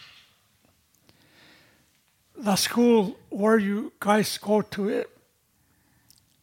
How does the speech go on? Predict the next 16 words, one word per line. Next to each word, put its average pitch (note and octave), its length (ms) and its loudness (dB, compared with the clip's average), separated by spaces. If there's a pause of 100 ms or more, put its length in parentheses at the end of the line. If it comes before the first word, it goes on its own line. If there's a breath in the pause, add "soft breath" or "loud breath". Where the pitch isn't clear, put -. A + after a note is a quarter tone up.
(260)
this A3 240 -4
old A3 240 0
log G#3 400 2
building G3+ 460 0
and E3+ 240 -2
wood G3+ 180 2
stove - 560 -4 (400 soft breath)
outhouse F#3 640 2
outside. G3 640 -4 (2500 soft breath)
You F#3+ 180 -4
guys G#3 440 4 (480)
should G3+ 260 -2
have F#3 400 4
a F3+ 180 -2
good G#3 280 4
house, F#3+ 760 2